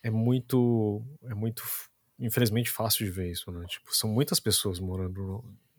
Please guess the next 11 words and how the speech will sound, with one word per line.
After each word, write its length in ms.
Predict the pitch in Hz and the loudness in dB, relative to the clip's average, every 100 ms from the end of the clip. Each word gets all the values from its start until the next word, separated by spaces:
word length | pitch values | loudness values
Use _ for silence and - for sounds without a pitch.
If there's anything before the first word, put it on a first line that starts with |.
| 180 151 | -20 -14
tipo, 260 | - 104 107 | -8 -4 -2
são, 400 | - 107 104 90 | -2 -2 -4 -4
sei 160 | - | -4
lá, 180 | 101 95 - _ _ _ _ _ _ _ 104 - | -2 -4 -8 _ _ _ _ _ _ _ -8 4
cem-, 280 | - 113 - _ - | 4 4 -2 _ -6
dezenas 460 | 113 117 123 151 | 4 6 6 4
de 60 | 143 | 4
milhares, 420 | 143 104 101 95 | 4 2 2 -2
pelo 180 | - 90 | -4 -8
menos, 320 | 87 87 87 | -8 -10 -12
né? 100 | 87 | -14